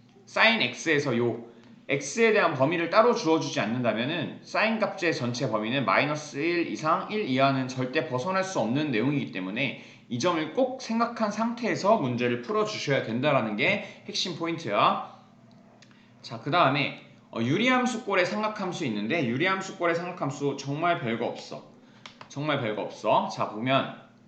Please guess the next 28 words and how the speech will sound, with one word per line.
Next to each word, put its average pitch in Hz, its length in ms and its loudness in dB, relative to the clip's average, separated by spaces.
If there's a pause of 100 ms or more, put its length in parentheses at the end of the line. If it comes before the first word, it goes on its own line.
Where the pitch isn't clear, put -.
(600)
우리 120 240 2
유리함수 208 480 4
한번 165 240 2
생각해보면 185 840 -2 (1120)
요런 214 260 4
식의 180 380 2
내용을 127 400 2
우리 104 420 -6 (140)
고등수학 208 540 0
하에서 277 300 4
얼마 160 320 6
배운 214 240 4
지 190 100 0
얼마 123 200 2
안 117 140 0
됐잖아. 156 720 -4
고등수학 147 400 -6
하에서 190 220 -6
배우고 135 520 0
요런 160 220 0
식으로 156 240 -6
다 - 160 -14
바꿔줬을 139 640 -6
거야. - 220 -10 (260)
그 139 80 -6
점균선은? 170 800 -2 (1040)
점균선 175 500 -2
얼마야? 139 580 0